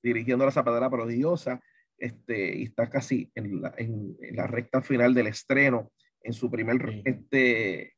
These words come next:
Speaker 1: experiencia como directora en el Teatro Rodante, que eso, pues,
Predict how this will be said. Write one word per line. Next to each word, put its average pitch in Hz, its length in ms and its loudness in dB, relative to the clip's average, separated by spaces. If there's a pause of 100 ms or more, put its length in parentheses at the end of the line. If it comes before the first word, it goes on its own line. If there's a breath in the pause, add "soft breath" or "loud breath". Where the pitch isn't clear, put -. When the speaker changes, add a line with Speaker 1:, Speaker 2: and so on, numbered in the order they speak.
Speaker 1:
experiencia 123 560 4
como 120 460 0 (240)
directora 127 580 2
en 151 180 2
el 143 160 0
Teatro 131 260 0
Rodante, 131 420 0
que 117 80 -10
eso, 139 300 -4
pues, 123 160 -4